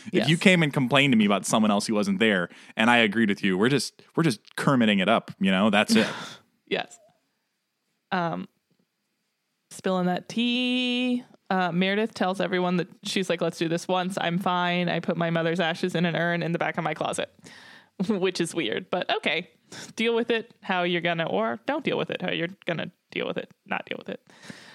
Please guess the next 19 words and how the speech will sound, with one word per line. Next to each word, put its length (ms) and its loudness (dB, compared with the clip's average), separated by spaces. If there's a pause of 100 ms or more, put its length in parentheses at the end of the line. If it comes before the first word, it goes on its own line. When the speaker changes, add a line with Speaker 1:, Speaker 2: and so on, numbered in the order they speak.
(260)
Speaker 2:
Um, 340 -12 (480)
it's 180 -4
Meredith. 260 -2
She 140 -4
has 160 -4
problems, 420 -8 (100)
obviously. 760 -8 (1400)
Uh, 340 -4
Christina's 500 -2
like, 220 -4
"Oh, 180 0
who's 260 -2
the 100 -4
new 140 -4
chief 300 -6
candidate?" 500 -2
And 160 -2
nobody 240 -4
knows. 560 -2